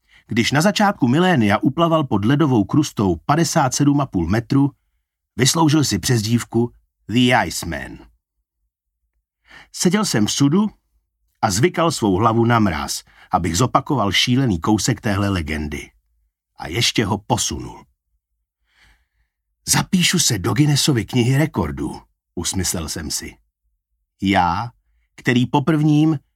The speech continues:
ještě bezděčném otužování chytil zánět močového měchýře. Já,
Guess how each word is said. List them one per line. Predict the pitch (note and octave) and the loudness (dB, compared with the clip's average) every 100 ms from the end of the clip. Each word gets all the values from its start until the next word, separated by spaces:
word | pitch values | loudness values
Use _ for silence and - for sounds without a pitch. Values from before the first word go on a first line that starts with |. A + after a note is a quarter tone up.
| _ _ _ - | _ _ _ -2
ještě | B2 - - | 0 0 0
bezděčném | G#2 A#2 C3 D3+ C#3+ C#3+ C#3 C#3 | 0 0 2 0 2 0 0 0
otužování | A2 A#2 A#2+ A2 A#2 A#2+ A#2+ B2 | -2 0 2 2 2 2 0 -2
chytil | - G#2+ G2+ F#2+ | -2 -2 0 0
zánět | A2 A2+ A#2+ A#2+ | 2 2 -2 -2
močového | G#2+ - G2+ G2+ A2+ | -4 -2 -2 0 2
měchýře. | A2 G2 - D#2 C#2 D2 - _ _ _ _ _ _ - | 2 0 -2 -10 -8 -12 -14 _ _ _ _ _ _ 0
Já, | B2 G2+ D#2 D#2 | 2 2 0 -6